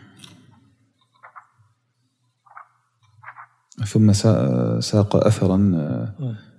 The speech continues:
Speaker 1: عند ابن مرد-،
Speaker 2: طيب.
Speaker 1: المردوية.
Speaker 2: البغوي.
Speaker 1: البغوي.
Speaker 2: البغوي.
Speaker 1: أحسن عليك.
Speaker 2: وابن جرير.
Speaker 1: قال البغوي: "ولا تنسوا الفضل بينكم"،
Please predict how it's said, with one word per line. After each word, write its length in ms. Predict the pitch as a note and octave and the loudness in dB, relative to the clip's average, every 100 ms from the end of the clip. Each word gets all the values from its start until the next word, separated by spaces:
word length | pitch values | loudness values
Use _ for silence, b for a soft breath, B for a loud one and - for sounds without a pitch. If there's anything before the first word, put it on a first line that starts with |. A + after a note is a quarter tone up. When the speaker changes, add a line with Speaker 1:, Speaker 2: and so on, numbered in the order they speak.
| E2+ | 0
Speaker 1:
عند 140 | F#2 | 4
ابن 160 | F#2+ F#2 | 6 6
مرد-، 280 | F#2 F#2 - | 4 2 -4
Speaker 2:
طيب. 160 | - - - - | -8 -10 -20 0
Speaker 1:
المردوية. 560 | G2 F#2 F#2 F2 E2 A#2+ | 2 4 2 2 2 2
Speaker 2:
البغوي. 400 | G#2 A2 G2+ A2 G#2 A2 G#2 - - _ _ _ G#2+ | 2 0 0 -2 -4 -6 -10 -16 -20 _ _ _ 0
Speaker 1:
البغوي. 480 | G2+ G2 - G#2+ | 2 2 0 -2
Speaker 2:
البغوي. 60 | A#2 - - - - G#2 G2+ - - | -2 -8 -18 -20 -16 -14 -14 -12 -10
Speaker 1:
أحسن 340 | G2 - A2 | -10 -8 -6
عليك. 340 | G#2 G2+ - - - _ | -6 -8 -14 -20 -20 _
Speaker 2:
وابن 140 | C3 A#2 | -8 -6
جرير. 460 | G#2+ G#2 G#2 G#2 A#2 - b b b b b _ _ _ _ _ _ _ _ _ _ _ _ _ b b _ | -4 -4 -4 -6 -10 -16 b b b b b _ _ _ _ _ _ _ _ _ _ _ _ _ b b _
Speaker 1:
قال 200 | G#2 G#2 | 0 0
البغوي: 1040 | G2 F#2+ C2 E2 G2+ F#2+ G#2 A2 G2 A#2 C3+ B B B B B B _ - | 0 -2 -4 -2 -2 0 2 2 2 0 0 B B B B B B _ -12
"ولا 320 | - A2 A#2 | -2 4 6
تنسوا 340 | A#2+ A2+ G#2 | 6 4 2
الفضل 340 | G2 A2+ G#2 G2 | 2 2 2 4
بينكم"، 560 | A2+ G2+ G2+ A#2+ B2 | 4 4 2 4 4